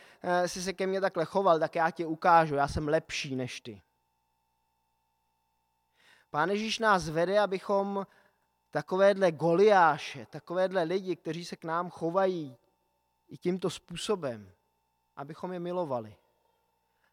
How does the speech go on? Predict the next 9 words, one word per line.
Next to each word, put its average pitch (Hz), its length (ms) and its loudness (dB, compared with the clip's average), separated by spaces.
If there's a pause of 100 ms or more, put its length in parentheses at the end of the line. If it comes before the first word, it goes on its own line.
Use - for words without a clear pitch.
(160)
A - 80 -6
když 127 420 -10
nám 208 160 4
nabídnou 226 440 4
tu 208 160 0
ruku 220 300 0
k - 80 -20
tomu, 208 300 0
abychom 196 540 -2